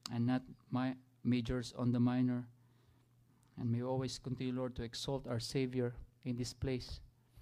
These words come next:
edify the saints of God through constant fellowship and prayer, and evangelize the sinners, the lost, through our personal witness, testimony,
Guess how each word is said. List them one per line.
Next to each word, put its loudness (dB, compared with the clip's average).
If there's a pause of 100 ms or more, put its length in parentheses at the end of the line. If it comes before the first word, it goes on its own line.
(560)
edify 0
the -6
saints 0
of -8
God 6
through 0
constant 0
fellowship -2
and -2
prayer, 2 (840)
and -2
evangelize -2 (420)
the -16
sinners, -6
the -6
lost, -6
through -6
our -2
personal 0
witness, -4 (600)
testimony, -2